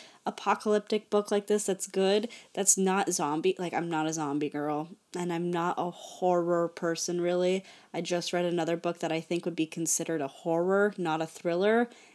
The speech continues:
and I have thoughts on that. That book is called Brother,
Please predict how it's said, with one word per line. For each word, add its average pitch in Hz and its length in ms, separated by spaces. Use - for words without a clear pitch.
and 175 720
I 165 180
have 160 240
thoughts 165 360
on 170 200
that. 131 320
That 175 180
book 190 160
is 185 80
called 170 240
Brother, 175 500